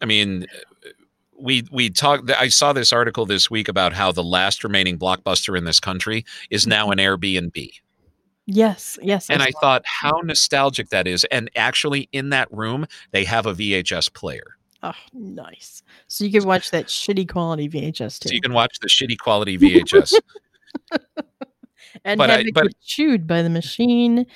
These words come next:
Speaker 1: Ah.
Speaker 2: And I
Speaker 1: And you
Speaker 2: bet there's
Speaker 1: needed
Speaker 2: a
Speaker 1: to
Speaker 2: rewinder right next to it or something.
Speaker 1: Yeah, well, you have to be kind and rewind.
Speaker 2: Exactly. <laughs>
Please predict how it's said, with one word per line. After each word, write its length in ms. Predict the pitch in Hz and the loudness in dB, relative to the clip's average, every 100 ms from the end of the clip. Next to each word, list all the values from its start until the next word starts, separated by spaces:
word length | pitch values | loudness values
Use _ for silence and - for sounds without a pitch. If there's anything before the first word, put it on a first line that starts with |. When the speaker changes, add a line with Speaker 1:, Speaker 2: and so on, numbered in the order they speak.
| - - - - - | -18 -20 -20 -18 -8
Speaker 1:
Ah. 640 | 139 131 117 92 80 - - _ _ | -4 -2 -2 -4 -8 -14 -20 _ _
Speaker 2:
And 120 | 208 | 4
I 60 | 233 | 6
Speaker 1:
And 40 | |
you 40 | 233 | 6
Speaker 2:
bet 140 | 220 | 4
there's 140 | 233 196 | 4 2
Speaker 1:
needed 20 | 208 | -2
Speaker 2:
a 40 | 208 | -4
Speaker 1:
to 60 | |
Speaker 2:
rewinder 420 | 196 202 208 190 170 | -2 0 0 0 -2
right 160 | 170 | -2
next 260 | - 170 - | -4 -8 -10
to 120 | 139 | -10
it 120 | 160 - | -8 -10
or 40 | |
something. 360 | - - - - | -14 -16 -14 -8
Speaker 1:
Yeah, 120 | 139 113 - | -6 -6 -2
well, 220 | 151 127 - | -2 0 0
you 80 | 127 | -2
have 120 | 127 | -2
to 80 | 98 | -6
be 160 | 110 | -8
kind 400 | 92 117 110 98 | -8 -4 -2 -2
and 340 | 98 98 104 87 | -2 0 0 -4
rewind. 640 | 73 65 62 52 - - 233 | -10 -12 -12 -14 -18 -16 -14
Speaker 2:
Exactly. 580 | 220 - 175 202 214 233 | -14 -16 -20 -20 -20 -20
<laughs> 760 | _ _ _ _ 226 _ 240 | _ _ _ _ -20 _ -20